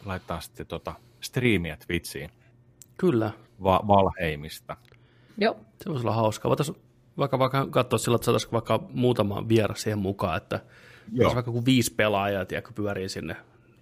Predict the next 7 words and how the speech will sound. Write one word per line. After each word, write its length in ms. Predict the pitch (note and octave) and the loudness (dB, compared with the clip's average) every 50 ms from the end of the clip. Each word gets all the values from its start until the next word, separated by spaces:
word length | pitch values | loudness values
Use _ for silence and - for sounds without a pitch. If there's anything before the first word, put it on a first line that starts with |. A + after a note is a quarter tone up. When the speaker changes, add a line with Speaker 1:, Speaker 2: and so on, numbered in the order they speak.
| - | -20
Speaker 2:
saadaan 260 | - - A2+ G#2+ G#2 G#2 | -12 -8 -6 -4 -4 -4
sen 100 | G#2+ - | -4 0
pieni 200 | - A2+ G#2+ G#2 | 0 0 0 0
kommuuni 480 | - A2+ A2 G#2+ G2+ G2 F#2+ F#2+ F#2+ | 0 0 0 0 0 -2 -4 -4 -4
aikaiseksi, 420 | F#2 F#2+ G2+ - G#2 G#2 G#2 - - | -4 -4 -4 -4 -4 -6 -8 -10 -10
ruvetaan 300 | - - - - F2+ F2+ | -10 -8 -6 -6 -6 -6
rakentaa 300 | F#2 F#2 G2+ G#2 F#2+ E2 | -4 0 4 4 4 4